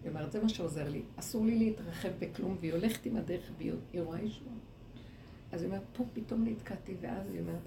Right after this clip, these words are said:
"אני חייבת להכניס את הדרך, מה אני אעשה?" אז היא עמדה והתבדתה, במקום לפתוח את התיק ולהסתכל בו, את התיקים שנתנו לה, כדי איך לש-, מהתיק הנגדי, היא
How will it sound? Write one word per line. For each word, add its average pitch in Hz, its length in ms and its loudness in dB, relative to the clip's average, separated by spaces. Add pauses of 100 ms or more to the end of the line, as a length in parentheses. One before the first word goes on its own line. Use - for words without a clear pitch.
(120)
"אני 160 140 -4
חייבת 170 440 -4
להכניס - 340 -2
את - 60 -6
הדרך, 151 420 0 (400)
מה 226 80 6
אני 269 160 2
אעשה?" - 220 -4 (1000)
אז 214 140 -2
היא 220 80 6 (260)
עמדה 226 380 4
והתבדתה, 185 760 2 (320)
במקום 220 320 2
לפתוח 226 320 4
את - 40 -6
התיק 214 260 2 (120)
ולהסתכל 170 480 0
בו, 190 180 -2 (140)
את - 40 -6
התיקים - 360 2
שנתנו - 800 2
לה, 170 120 -2 (120)
כדי 165 320 0
איך - 180 2
לש-, - 240 0 (540)
מהתיק 180 400 4
הנגדי, 170 480 2 (1040)
היא 254 160 -2